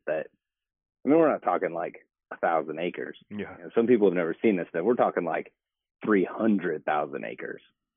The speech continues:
Speaker 1: like, m-, entire forests or, like, mountain ranges that are public land. Um, and that's a big deal, right? And that, that crosses over between fishing and hunting. You know, we see a lot of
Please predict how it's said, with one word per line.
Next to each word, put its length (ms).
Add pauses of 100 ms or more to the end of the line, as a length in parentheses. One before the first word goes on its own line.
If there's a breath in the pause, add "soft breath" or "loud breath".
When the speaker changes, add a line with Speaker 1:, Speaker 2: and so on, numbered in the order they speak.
(460)
Speaker 1:
like, 160
m-, 320 (1300)
entire 720 (460)
forests 420
or, 200
like, 200
mountain 340
ranges 460
that 120
are 180 (340)
public 380
land. 460 (680 soft breath)
Um, 580 (360)
and 100
that's 160
a 60
big 340
deal, 260
right? 200
And 160
that, 220 (340)
that 160
crosses 500
over 420
between 440 (100)
fishing 520 (840)
and 260
hunting. 480
You 120
know, 60
we 120
see 80
a 80
lot 180
of 140